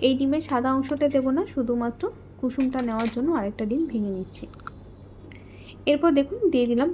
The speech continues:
পরিমাণ মতো লবণ, আর দিচ্ছি অরিগানো। অরিগানো দিলে কিন্তু খেতে ভীষণ ভালো লাগে, তবে হাতের কাছে যদি আপনাদের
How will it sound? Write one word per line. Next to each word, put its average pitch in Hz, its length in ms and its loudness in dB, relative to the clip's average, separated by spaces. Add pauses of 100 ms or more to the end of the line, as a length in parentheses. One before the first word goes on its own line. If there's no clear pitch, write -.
পরিমাণ 254 340 4
মতো 254 220 -2 (160)
লবণ, 208 280 0 (440)
আর 233 140 2
দিচ্ছি 233 280 -2 (120)
অরিগানো। 254 440 2 (120)
অরিগানো 233 340 0
দিলে 233 220 0
কিন্তু 233 220 0
খেতে 254 260 0
ভীষণ 254 340 -2
ভালো 269 220 0
লাগে, 262 240 0
তবে 403 220 0
হাতের 269 280 2
কাছে 254 240 -2
যদি 254 140 2
আপনাদের 247 340 0